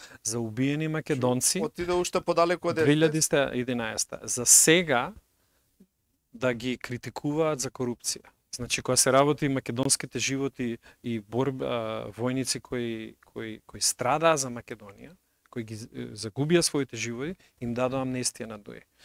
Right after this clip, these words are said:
Speaker 1: А кога се работи, а, за корупцијата дуи што ја врши, тогаш ги критикуваат.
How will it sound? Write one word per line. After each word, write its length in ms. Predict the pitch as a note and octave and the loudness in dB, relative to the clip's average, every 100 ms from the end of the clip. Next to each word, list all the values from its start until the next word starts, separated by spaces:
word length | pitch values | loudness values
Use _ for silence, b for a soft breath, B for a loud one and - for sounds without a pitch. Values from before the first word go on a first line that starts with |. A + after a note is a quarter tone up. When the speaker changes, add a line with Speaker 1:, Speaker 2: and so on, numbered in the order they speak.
| B B B | B B B
Speaker 1:
А 120 | A2+ | -8
кога 240 | - A#2+ A#2+ | -4 -4 -2
се 160 | - | 2
работи, 540 | B2+ D3+ D#3+ - D3 C#3 - | 4 4 2 0 -2 -2 0
а, 460 | A#2+ A#2+ B1 B1+ - - | 2 2 0 -4 -8 -10
за 360 | D3 - A#2+ | -4 -2 -2
корупцијата 640 | - - A#2 - D#3+ D#3+ C3+ | -6 -8 -4 0 2 2 -2
дуи 200 | A2+ D#3 | -2 -2
што 180 | - C#3 | -2 -4
ја 400 | B2+ A#2 A2+ G2+ | -6 -6 -8 -6
врши, 480 | A2+ A#2+ - G#3 C4 - | -8 -4 -4 -4 -6 -8
тогаш 440 | - D#3+ E3+ - - | -6 -4 -2 -2 -4
ги 220 | C#3 C3 | -10 -12
критикуваат. 760 | - C3+ C#3 - C3 B2 - | -12 -10 -12 -10 -10 -10 -12